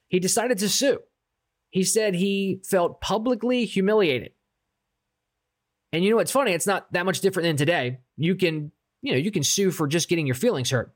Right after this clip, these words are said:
Anyway, I digress. The court ruled in Berman's favor, and he was awarded a hundred dollars.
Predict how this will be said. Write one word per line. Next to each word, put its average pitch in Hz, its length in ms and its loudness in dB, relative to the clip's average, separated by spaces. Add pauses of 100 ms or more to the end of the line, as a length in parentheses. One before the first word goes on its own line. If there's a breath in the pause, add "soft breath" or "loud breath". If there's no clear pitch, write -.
Anyway, 180 340 0 (480)
I 135 100 -2
digress. 165 460 0 (840)
The 170 80 0
court 330 300 2
ruled 240 380 4
in 190 160 2
Berman's 170 320 0
favor, 240 280 4
and 160 80 2
he 185 80 4
was 208 200 2
awarded 160 480 2
a - 80 -4
hundred 165 300 0
dollars. 127 500 -4